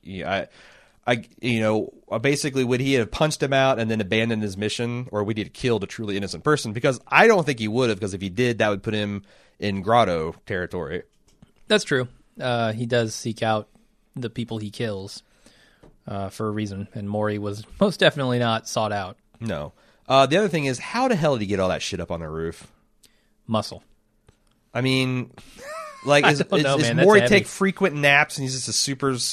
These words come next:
Speaker 1: like, he's just muscling up these cases and cases of military hardware
Speaker 2: Uh-huh.
Speaker 1: and setting up lights and doing all this stuff, and, and, and he's dragging bodies up the fire escape and chaining things to ch-, and, and nothing.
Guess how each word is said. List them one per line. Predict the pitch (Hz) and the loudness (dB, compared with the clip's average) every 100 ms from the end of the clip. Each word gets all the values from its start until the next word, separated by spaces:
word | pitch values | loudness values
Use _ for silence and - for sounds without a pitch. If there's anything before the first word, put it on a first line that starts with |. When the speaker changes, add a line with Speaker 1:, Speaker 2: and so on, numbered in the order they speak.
| - | -2
Speaker 1:
like, | 127 120 | 0 0
he's | 139 131 | -2 -4
just | 131 127 | -4 -2
muscling | 147 147 - 143 135 | 4 4 4 0 4
up | 139 113 | 4 4
these | 107 101 | 0 -4
cases | - - 139 131 127 120 | -4 0 2 2 -4 -6
and | 117 | -4
cases | 127 127 117 107 | 0 0 -2 -6
of | 101 | -6
military | 104 117 110 117 101 | -2 -2 -2 -2 0
hardware | 107 107 85 80 82 80 - _ _ - - | 0 0 -2 -4 -4 -6 -10 _ _ -14 -6
Speaker 2:
Uh-huh. | 113 113 | -2 0
Speaker 1:
and | 120 98 | 0 -2
setting | - 143 131 | 0 0 2
up | 123 | 0
lights | 120 117 117 120 117 - | 2 4 6 4 0 -4
and | 104 101 | -4 -2
doing | 117 117 113 | 0 0 2
all | 110 | 2
this | 110 107 | 2 -2
stuff, | - 120 107 110 - | -2 -2 0 -2 -4
and, | 98 95 95 | -6 -4 -6
and, | - 98 92 92 | -6 -6 -4 -6
and | 101 98 | -6 -6
he's | 92 90 104 87 90 - - 120 | -8 -8 -8 -8 -10 -18 -20 -6
dragging | 113 120 123 120 | 2 4 4 2
bodies | 110 113 120 120 | 2 4 2 0
up | 120 - | -2 -4
the | |
fire | 113 117 113 117 | -2 2 2 0
escape | - 123 117 113 | -2 0 0 0
and | 98 | -6
chaining | - 117 110 110 | -2 0 0 -2
things | 117 113 110 | -4 -4 -4
to | 110 | -6
ch-, | 101 98 | -6 -4
and, | 110 104 | -4 -4
and | 95 107 | -4 -2
nothing. | 117 117 - 117 113 110 | 0 0 -2 -4 -4 -6